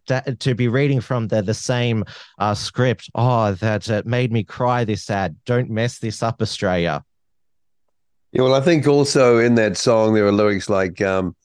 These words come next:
Speaker 2: "Down the barrel of a gun." Well, no one's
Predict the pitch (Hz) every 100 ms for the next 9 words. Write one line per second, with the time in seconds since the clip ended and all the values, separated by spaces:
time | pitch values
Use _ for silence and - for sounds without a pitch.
0 | _ _ - 107 101 82 104 101 98 87
1 | 90 101 110 90 95 104 123 110 82 82
2 | -